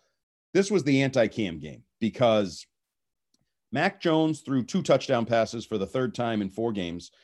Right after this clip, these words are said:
He now has nine on the season, more than Cam Newton had all of last year.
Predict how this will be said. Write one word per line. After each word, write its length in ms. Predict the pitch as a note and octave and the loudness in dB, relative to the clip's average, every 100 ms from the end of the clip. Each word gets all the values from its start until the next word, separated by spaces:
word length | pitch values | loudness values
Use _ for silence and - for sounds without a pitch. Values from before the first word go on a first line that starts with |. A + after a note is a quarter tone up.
| - | -6
He 80 | A2+ | -2
now 140 | A#2 | 0
has 180 | A2 G#2 | 0 -2
nine 300 | G2+ B2 D3+ | -2 -2 0
on 100 | D#3 | -2
the 60 | D3 | -2
season, 520 | - G#2 G2 G2 F#2 _ _ _ | -2 -2 -2 -6 -6 _ _ _
more 260 | G2 D3 G#3+ | 0 4 4
than 460 | F3+ F#3 G3+ G#3+ G3+ _ - | 4 4 4 2 -2 _ -4
Cam 180 | C#3+ C3 | 2 4
Newton 220 | C3+ A#2+ | 4 2
had 140 | A#2 | 0
all 180 | G#2+ A2 | 2 2
of 100 | A2 | 2
last 280 | G#2+ G#2 - | 0 0 -4
year. 240 | D#2+ D#2+ | -10 -10